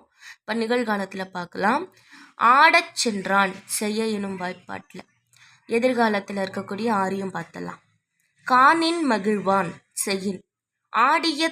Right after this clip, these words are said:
தந்தான், செய்யிய. ஆடியற் சென்றான், செய்யியர். கொள்வோன், கொள்வான் சென்றது, வான்.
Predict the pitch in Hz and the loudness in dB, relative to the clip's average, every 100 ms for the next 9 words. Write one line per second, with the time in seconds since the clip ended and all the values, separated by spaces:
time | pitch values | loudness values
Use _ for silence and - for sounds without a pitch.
0 | - 220 196 180 196 180 - - 220 208 | -4 -6 -4 -2 -2 -2 -10 -8 -6 -4
1 | 220 190 180 - _ _ _ - 214 262 | -6 -6 -8 -10 _ _ _ -2 2 2
2 | 302 302 302 311 - 233 202 196 196 190 | 2 -2 -4 -6 -6 -6 -2 0 0 -2
3 | - - 220 226 226 214 185 - _ _ | -12 -10 -6 -4 -6 -6 -8 -10 _ _
4 | _ _ _ - 269 302 294 269 285 294 | _ _ _ -4 -2 0 -2 0 0 0
5 | - _ _ _ _ _ _ 240 254 294 | -8 _ _ _ _ _ _ -2 0 0
6 | 269 277 294 359 - _ _ _ - 233 | 2 4 4 0 -16 _ _ _ -4 -2
7 | 240 226 208 190 190 190 _ _ - 196 | 0 -2 -2 -2 -6 -8 _ _ -10 -2
8 | 208 190 | -2 -2